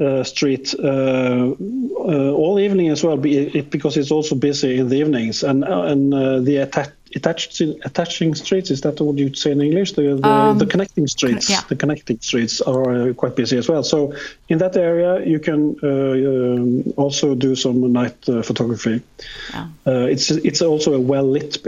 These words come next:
Speaker 1: area, so, uh, you can find, uh, uh, nice, uh, locations with, uh, with a good light as well.
Speaker 2: Great.
Speaker 1: Uh, at night.
Speaker 2: Yeah.
Speaker 1: As you know, in winter it's dark, so we have, we have a lot of artificial,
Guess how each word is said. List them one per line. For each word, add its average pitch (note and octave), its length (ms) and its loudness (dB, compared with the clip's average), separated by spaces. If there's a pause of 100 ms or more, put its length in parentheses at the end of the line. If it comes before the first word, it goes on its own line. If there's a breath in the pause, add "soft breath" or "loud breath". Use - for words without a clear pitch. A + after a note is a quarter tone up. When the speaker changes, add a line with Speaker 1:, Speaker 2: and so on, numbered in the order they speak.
Speaker 1:
area, A2+ 400 0
so, A#2+ 400 0
uh, A#2 200 0
you A#2+ 180 0
can B2 160 -4
find, A#2+ 460 0
uh, A#2+ 40 0
uh, A#2 800 0
nice, B2+ 300 0
uh, C#3 80 2 (140)
locations A#2 580 0
with, A2+ 240 0
uh, G#2+ 220 2
with A#2 300 2
a G#2+ 60 0
good A2+ 180 0
light A2 260 -2
as - 120 -8
well. A#2+ 260 -2 (260)
Speaker 2:
Great. A#3 240 0
Speaker 1:
Uh, A2+ 200 2
at A2 120 -2
night. B2+ 180 0 (460)
Speaker 2:
Yeah. A#3 240 -2 (300 loud breath)
Speaker 1:
As F3 140 0
you A3 40 4
know, D#3 140 2
in D#3+ 160 2
winter E3 340 2
it's C3+ 160 0
dark, C#3 280 0
so C#3 120 -2
we C3+ 100 2
have, D3 180 -2 (160)
we D3 160 0
have C3+ 180 0
a C3 260 0
lot D3 220 0
of C3+ 120 2
artificial, B2 680 -2